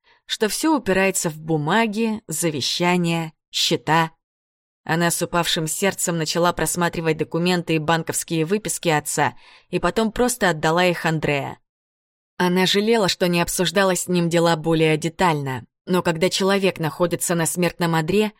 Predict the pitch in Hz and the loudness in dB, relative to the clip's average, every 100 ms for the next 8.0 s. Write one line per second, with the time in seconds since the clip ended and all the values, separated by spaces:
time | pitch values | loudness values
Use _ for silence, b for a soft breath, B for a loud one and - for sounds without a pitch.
0 | b b - 220 240 196 160 151 143 - | b b -2 0 2 2 2 -2 -4 -2
1 | 160 - 170 - 185 165 160 - 156 151 | -4 -2 -2 0 0 0 -2 -2 -2 0
2 | 160 202 - - _ _ 214 214 175 - | 0 0 -2 -12 _ _ -4 -2 -2 -2
3 | 165 160 170 165 156 151 156 156 147 - | -2 2 2 2 2 0 0 0 -2 -4
4 | 147 - 170 151 143 - 135 127 - _ | -6 -4 -2 -2 -2 -8 -12 -12 -20 _
5 | b b b b 165 151 - 190 254 285 | b b b b -6 -4 -2 0 2 2
6 | 247 247 247 247 240 - - 202 165 147 | -2 0 0 2 0 -6 -2 0 0 2
7 | 165 208 202 190 175 156 147 135 104 82 | 2 4 2 0 0 0 -4 -6 -10 -14